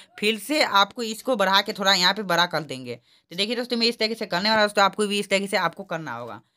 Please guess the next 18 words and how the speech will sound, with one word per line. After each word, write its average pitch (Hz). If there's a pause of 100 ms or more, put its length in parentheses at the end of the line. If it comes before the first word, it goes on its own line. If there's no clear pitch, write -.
(240)
तो 165
देखिए 190
दोस्तों, 233
मैं 226
आपको -
बताऊंगा 196
दोस्तों, 220
इस 220
तरीके 214
से 233
करने 220
का 233
आपको 202
ओके 214
पे 254
क्लिक 233
कर 160
देंगे। 131